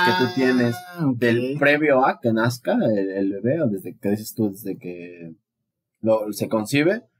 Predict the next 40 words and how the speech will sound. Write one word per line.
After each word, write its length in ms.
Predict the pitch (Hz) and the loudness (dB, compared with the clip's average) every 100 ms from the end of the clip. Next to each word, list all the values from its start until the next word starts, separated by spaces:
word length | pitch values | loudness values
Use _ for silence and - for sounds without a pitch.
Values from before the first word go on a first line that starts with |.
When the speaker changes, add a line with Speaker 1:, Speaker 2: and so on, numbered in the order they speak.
| _ _ _ _ - | _ _ _ _ -6
Speaker 1:
hasta 240 | - 117 | -2 0
que 140 | - | 2
va 180 | 120 123 | 4 4
como 480 | 123 131 117 98 98 - - | 2 0 2 0 -2 -8 -8
alargando, 540 | 104 104 107 117 110 | 0 2 4 2 2
¿no? 160 | 110 147 | 2 2
Por 140 | 110 | 0
ejemplo, 320 | 107 117 113 | 0 0 2
antes 380 | 113 117 123 - _ _ _ _ _ _ _ - | 0 0 -2 -4 _ _ _ _ _ _ _ 0
también 280 | 123 127 | 2 4
era 160 | 127 127 | 4 4
un 100 | 123 | 4
hecho 180 | 120 143 | 2 0
cultural 420 | 117 104 117 120 | -2 2 4 4
de 120 | 127 | 2
que 100 | 123 | 0
las 160 | 107 107 | 0 0
personas 420 | 110 110 120 123 | -2 0 0 0
que, 360 | - 104 101 101 | -2 0 2 2
no 140 | 113 | 2
sé, 160 | 117 117 | 0 2
las 160 | 107 101 | 2 0
mujeres 340 | 104 123 120 | 0 0 -2
que 80 | - | -4
se 140 | - | -2
dedicaban 500 | 98 95 117 117 113 | 0 2 2 2 2
a 80 | 98 | 0
la, 380 | 92 90 90 87 | -4 -8 -10 -10
a 40 | |
la 120 | 92 | -10
pizca, 500 | - 131 123 120 123 | -2 0 2 2 2
a 60 | 110 | 4
la 100 | 98 | 2
granja, 540 | 101 117 120 120 117 | 2 2 2 0 -2
que 60 | 110 | -2
estaban 260 | - 120 107 | 0 0 2
ahí, 240 | 104 131 - _ _ _ _ _ | 0 -2 -6 _ _ _ _ _
nacía 320 | - 107 135 131 | -4 -2 0 0
su 80 | |
bebé 340 | 131 113 160 | 2 2 0